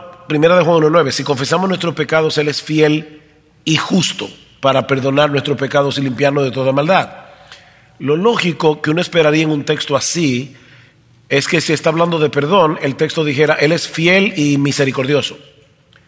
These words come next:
Él es fiel y compasivo".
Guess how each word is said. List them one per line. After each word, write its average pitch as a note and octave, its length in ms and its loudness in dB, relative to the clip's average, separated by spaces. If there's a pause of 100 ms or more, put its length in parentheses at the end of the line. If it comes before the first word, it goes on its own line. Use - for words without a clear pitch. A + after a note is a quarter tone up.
(360)
Él C3+ 140 2
es C3 160 -2
fiel F3+ 480 2
y D3 260 0
compasivo". C#3 840 -2